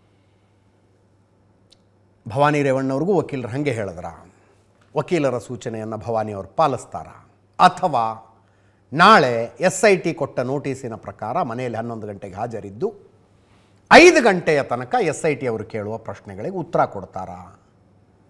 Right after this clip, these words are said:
ಇದು, ಇದಕ್ಕೆ, ಇದಕ್ಕೆ ನಾಳೆನೇ ಗೊತ್ತಾಗೋದು, ನಾಳೆನೇ ಗೊತ್ತಾಗೋದು. ನಾಳೆ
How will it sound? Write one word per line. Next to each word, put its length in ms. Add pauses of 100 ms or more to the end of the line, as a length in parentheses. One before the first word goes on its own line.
(960)
ಇದು, 240
ಇದಕ್ಕೆ, 440
ಇದಕ್ಕೆ 220
ನಾಳೆನೇ 380
ಗೊತ್ತಾಗೋದು, 600 (1040)
ನಾಳೆನೇ 340
ಗೊತ್ತಾಗೋದು. 460
ನಾಳೆ 680